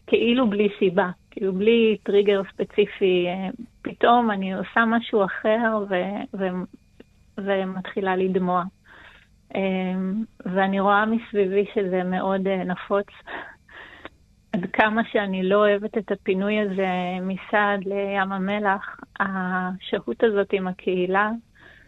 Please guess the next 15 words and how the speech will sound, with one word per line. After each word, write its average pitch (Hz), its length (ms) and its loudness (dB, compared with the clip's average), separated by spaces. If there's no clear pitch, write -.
אה, 185 840 0
השהות 214 400 -2
המאוד 190 340 0
צפופה 208 440 0
הזאת 185 420 -4
עם 185 180 -4
הקהילה, 180 600 -2
נותנת, 208 680 -2
אה, 180 480 0
תמיכה, 208 880 -2
אה, 190 140 2
מסוג, 220 680 2
אה, 185 640 2
ממש, 202 360 0
אה, 190 500 0